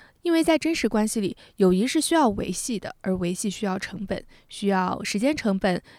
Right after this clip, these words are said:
精力成本、情感成本。你关心别人，别人关心你，那大家非常小心翼翼地去维系着友情。有了误会呢，想办法沟通，希望它尽可能的长久。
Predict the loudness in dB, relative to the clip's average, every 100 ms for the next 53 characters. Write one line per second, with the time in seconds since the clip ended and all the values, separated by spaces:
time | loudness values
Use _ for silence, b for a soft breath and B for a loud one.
0 | B 2 2 0 -4 -8 -8 -12 -12 -10
1 | -4 -2 0 -2 -6 -8 -10 -12 b b
2 | b -2 2 2 0 2 2 2 0 -2
3 | -2 -2 0 -2 0 -2 -4 -6 b b
4 | -4 -2 0 0 0 0 -2 -2 -2 -4
5 | -4 -2 0 -2 -2 -6 -4 -2 -2 -4
6 | -4 0 0 -2 -6 -6 -6 -14 b b
7 | b 4 6 6 4 4 2 0 -4 -4
8 | -6 -6 -2 0 2 2 -2 -4 -6 -2
9 | 0 0 -6 -6 -6 -6 -8 -8 -8 -8
10 | -6 -4 -6